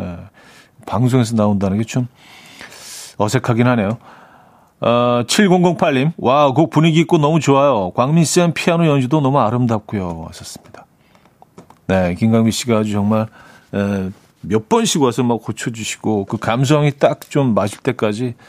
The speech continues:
좀 오랜 시간 같이 작업을 했습니다. 그래서 크리스마스에 좀 그, 모든 사람들이 크리스마스에 행복한 건 아니잖아요. 에, 뭐 해피해피하고 러브러브하고 뭐, 근데 제가 보기에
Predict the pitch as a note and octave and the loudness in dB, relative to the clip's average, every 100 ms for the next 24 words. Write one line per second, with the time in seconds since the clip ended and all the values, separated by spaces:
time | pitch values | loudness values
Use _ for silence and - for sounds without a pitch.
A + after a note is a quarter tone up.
0 | - - - - - - - A#2+ G2 A2+ | -20 -20 -20 -20 -20 -20 -6 -2 2 2
1 | A2+ - A#2 G#2 A2 - - G#2+ - F#2+ | 0 0 -2 -2 -6 -8 -8 -8 -6 -4
2 | F#2+ G#2 G2+ - F2 E2+ E2+ - F#2 - | -2 -4 -4 -6 -6 -8 -12 -12 -14 -16
3 | _ _ _ _ - B2+ - C3+ A#2 B2 | _ _ _ _ -6 -4 -2 -2 0 0
4 | B2+ B2 G#2 - B2+ B2 B2 B2 A#2 - | 2 2 -2 0 0 2 2 2 -2 -8
5 | - - - - - - - - - - | -20 -20 -20 -20 -20 -20 -20 -20 -20 -12
6 | - C#3+ F3+ A#3+ G3+ A3 F#3 F3+ - F#3+ | 0 2 6 6 6 4 4 2 2 2
7 | - G3 F3+ D#3+ F#3+ F3+ F3 F3 D#3 A2+ | 4 2 4 2 4 4 2 2 2 2
8 | B2+ C3+ A2 G#2+ E3+ G#2+ D#2 F#2+ G#2+ A#2+ | 2 2 0 0 0 -2 -6 -8 -6 -4
9 | G3+ - G3+ - D#3+ D#3 C3+ C3 F3 F3+ | -4 -2 -2 0 0 2 2 4 4 4
10 | D#3+ D3+ C#3+ D#3 D3 D3+ D3 C3+ D3 D3 | 2 0 0 0 2 2 0 -2 -2 -2
11 | D3+ A2 - C3+ B2+ B2 C#3+ | 0 0 0 2 2 0 0